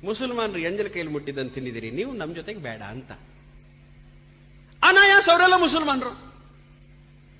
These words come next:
ಸಾವರ್ಕರ್ ನೋಡಿ ಎಷ್ಟು ಕಣ್ಣೀರ್ ಬಂತವರಿಗೆ. ಎಂಜಲ ಕೈಲಿ ಅವ್ರು ಮುಟ್ಟೋದೇ ನಮ್ಮನ್ನ ಮತಾಂತರ ಮಾಡ್ಲಿಕ್ಕೆ, ನಮ್ಮ ಸಾಮಾಜಿಕ ದೋಷದ ಉಪಯೋಗ ಪಡ್ಕೊಂಡು ಹೀಗೆ ಅನ್ಯಾಯ ಮಾಡ್ತಾರೆ, ನಿಮ್ಗೆ ನಾಚಿಕೆ ಆಗೋದಿಲ್ಲ?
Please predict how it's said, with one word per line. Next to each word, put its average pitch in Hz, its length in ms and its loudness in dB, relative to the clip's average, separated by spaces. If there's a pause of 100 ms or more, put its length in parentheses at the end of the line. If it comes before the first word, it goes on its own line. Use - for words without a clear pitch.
(120)
ಸಾವರ್ಕರ್ 190 560 -4
ನೋಡಿ 156 200 -4
ಎಷ್ಟು - 440 -8
ಕಣ್ಣೀರ್ 170 340 0
ಬಂತವರಿಗೆ. 143 600 -6 (1400)
ಎಂಜಲ 302 500 4
ಕೈಲಿ 330 280 4
ಅವ್ರು 277 160 6
ಮುಟ್ಟೋದೇ 339 680 2
ನಮ್ಮನ್ನ 294 360 4
ಮತಾಂತರ 233 500 2
ಮಾಡ್ಲಿಕ್ಕೆ, 185 440 0
ನಮ್ಮ 330 200 2
ಸಾಮಾಜಿಕ 269 720 2
ದೋಷದ 262 460 2
ಉಪಯೋಗ 269 360 0
ಪಡ್ಕೊಂಡು 233 420 0
ಹೀಗೆ 202 140 2
ಅನ್ಯಾಯ 254 300 0
ಮಾಡ್ತಾರೆ, 233 320 -2
ನಿಮ್ಗೆ 302 180 -2
ನಾಚಿಕೆ 285 320 4
ಆಗೋದಿಲ್ಲ? 302 680 2